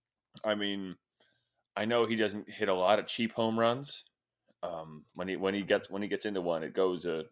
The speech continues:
far distance, but he still pr-, probably will lose a couple dingers there between that and the outfield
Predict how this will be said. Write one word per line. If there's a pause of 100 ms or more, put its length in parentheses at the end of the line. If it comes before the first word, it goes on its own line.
far
distance,
but (720)
he
still
pr-, (220)
probably
will
lose
a
couple
dingers
there
between
that
and
the
outfield